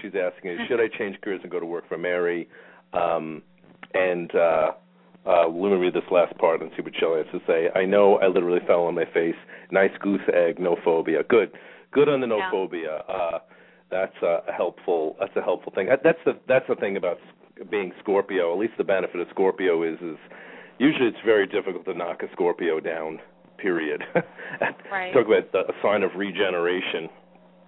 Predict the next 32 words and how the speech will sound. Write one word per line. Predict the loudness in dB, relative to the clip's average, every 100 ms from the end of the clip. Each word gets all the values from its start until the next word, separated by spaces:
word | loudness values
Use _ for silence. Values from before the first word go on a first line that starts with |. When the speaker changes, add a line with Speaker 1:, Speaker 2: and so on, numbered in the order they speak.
| _ -8 0
Speaker 1:
Anyway, | 2 2 0 -8 -20 -20 -20 -20 -6 4
that | 4 4 2
said, | 4 4 0
uh, | -2 -2 -2
okay, | -2 -4 -8 -4
so | -2
what's | -2 -4
your | -6
take | -6 -4
on | -8 -8
this? | -12 -14 -20 -20 -8 2
Speaker 2:
Well, | 4 4 -2 -8 0
there's | 0 2
so | 0
much | 0 0 -2
that's | -6 -2 0
jumping | 0 2 4
out | 4
at | 2
me | -4 -2
in | -2
your | -4 2
chart, | 2 2 -2
too, | -2 -2 -2 -2
'cause | -4 -4 -16 -20 -4
if | 0 2
you | 0
just | 0 -2 2
go | 0 0
strictly | 0 -2 0 0
on | 0 0
Uranus | 2 2 2